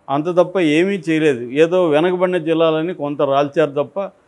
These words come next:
ఇప్పటి వరకు బడ్జెట్లో కానీ పోస్ట్ బడ్జెట్ దీంట్లో కానీ ఆంధ్రప్రదేశ్కి ఏ రకంగానూ హెల్ప్ అనేది కేంద్రం నుంచి రాలేదు. పోనీ ఇప్పుడు, ఆ, ఇక్కడ విజయవాడ, ఆ, వరదల్లో ఈ పెద్ద స్థాయిలో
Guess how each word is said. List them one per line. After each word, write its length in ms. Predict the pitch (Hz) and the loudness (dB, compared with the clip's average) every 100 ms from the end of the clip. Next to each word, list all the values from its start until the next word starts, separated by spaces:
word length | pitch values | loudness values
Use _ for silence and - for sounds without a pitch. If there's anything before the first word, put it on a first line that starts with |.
| _ - | _ -8
ఇప్పటి 300 | 139 139 185 | -8 -4 0
వరకు 260 | 190 180 156 | 2 0 -2
బడ్జెట్లో 560 | 123 123 143 151 170 | -4 0 0 2 2
కానీ 320 | 160 160 165 170 | 2 2 0 -6
పోస్ట్ 400 | 143 151 151 160 | -2 -4 -2 -4
బడ్జెట్ 460 | 151 143 160 139 | -4 -2 -4 -4
దీంట్లో 460 | 156 135 147 151 156 | -6 -4 -6 -4 -4
కానీ 360 | 147 151 202 - - - _ - | -2 -4 -8 -12 -20 -20 _ -2
ఆంధ్రప్రదేశ్కి 1120 | 143 208 226 190 190 175 - 175 156 151 156 135 | 0 4 4 2 -2 -2 -4 -4 -2 -4 -8 0
ఏ 160 | 151 | 2
రకంగానూ 640 | 165 165 160 156 147 170 220 _ _ _ | 2 0 -6 -4 -4 -6 -10 _ _ _
హెల్ప్ 260 | 147 156 160 | -2 0 -2
అనేది 320 | 160 156 160 | -2 -2 -4
కేంద్రం 340 | 175 147 147 | -2 -2 -2
నుంచి 260 | 143 143 143 | -6 -6 -4
రాలేదు. 360 | 131 127 104 - _ _ _ - | -2 -2 -4 -8 _ _ _ -2
పోనీ 240 | 185 214 | 0 2
ఇప్పుడు, 540 | 208 185 196 185 180 180 - _ _ _ | 0 -2 0 2 2 -2 -12 _ _ _
ఆ, 520 | 135 139 127 123 120 127 | -6 -2 -2 -2 -4 -6
ఇక్కడ 320 | 143 135 165 | -6 2 4
విజయవాడ, 580 | 165 151 170 196 190 175 | 4 2 2 4 6 6
ఆ, 680 | 175 170 160 - - 101 135 | 6 6 4 0 -10 -6 -6
వరదల్లో 760 | 131 151 165 170 156 147 151 151 _ _ _ 135 | 0 2 2 2 0 -2 -4 -8 _ _ _ -14
ఈ 80 | |
పెద్ద 340 | 117 139 139 190 | -6 -4 0 -2
స్థాయిలో 640 | 202 190 175 175 160 143 | 0 2 4 4 2 0